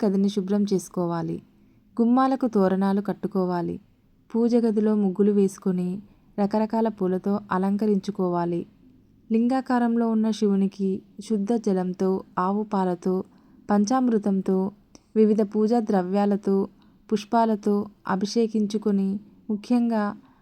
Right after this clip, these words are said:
మారేడు దళాలను, బిల్వ పత్రాలను, తుమ్మి పూలను, గోగు పూలు, తెల్లని పూలతో శివనామాలను కానీ, పంచాక్షరి మంత్రమైన ఓం నమః శివాయ అని స్మరిస్తూ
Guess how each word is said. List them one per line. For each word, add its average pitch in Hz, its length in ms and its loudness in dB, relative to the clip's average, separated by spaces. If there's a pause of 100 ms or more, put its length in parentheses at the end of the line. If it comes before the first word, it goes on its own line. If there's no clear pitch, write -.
(160)
మారేడు 220 480 4
దళాలను, 190 680 2 (240)
బిల్వ 214 340 2
పత్రాలను, 185 800 -2 (800)
తుమ్మి 233 260 0
పూలను, 190 640 2 (240)
గోగు 208 220 2
పూలు, 208 500 2 (160)
తెల్లని 220 320 0
పూలతో 190 600 0 (260)
శివనామాలను 214 840 0
కానీ, 175 460 -4 (440)
పంచాక్షరి 247 560 2
మంత్రమైన 190 720 0 (160)
ఓం 233 320 0
నమః 202 220 0
శివాయ 196 460 -2
అని 185 200 -2
స్మరిస్తూ 196 800 0